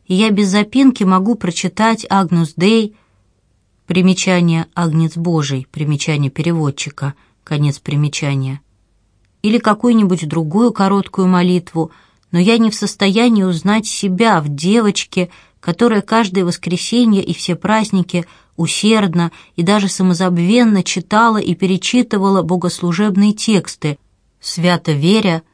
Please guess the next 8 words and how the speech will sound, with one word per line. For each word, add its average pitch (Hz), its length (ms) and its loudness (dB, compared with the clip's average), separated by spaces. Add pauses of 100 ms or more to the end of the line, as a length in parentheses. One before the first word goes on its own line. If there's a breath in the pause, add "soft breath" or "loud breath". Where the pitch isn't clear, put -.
(100)
что - 260 -4
было 233 260 4
бы 190 140 0
грехом 196 600 2
уклониться 190 640 0
от 160 140 -4
этой 185 260 -2
обязанности. 131 840 -4